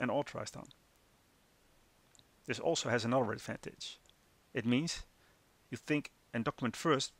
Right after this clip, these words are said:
before you implement. This ensures Qlik Sense security alignment with your business goals. We will govern Qlik Sense in two steps.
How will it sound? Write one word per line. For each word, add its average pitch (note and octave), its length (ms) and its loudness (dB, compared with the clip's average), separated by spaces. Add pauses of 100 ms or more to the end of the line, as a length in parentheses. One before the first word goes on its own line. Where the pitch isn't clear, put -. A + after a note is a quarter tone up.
before C3+ 260 0
you A2+ 100 4
implement. A#2 460 -2 (800)
This B2+ 160 -4
ensures C#3+ 340 0
Qlik - 220 -4
Sense A#2+ 220 0
security C3 520 -2 (640)
alignment B2 500 4
with A#2 360 -4
your B2 140 -2
business - 280 -2
goals. - 380 -10 (1400)
We D#3+ 80 4
will C#3+ 140 4
govern C3+ 300 4
Qlik - 200 -2
Sense C3+ 260 2
in A2 100 -2
two D3+ 120 -6
steps. - 420 -2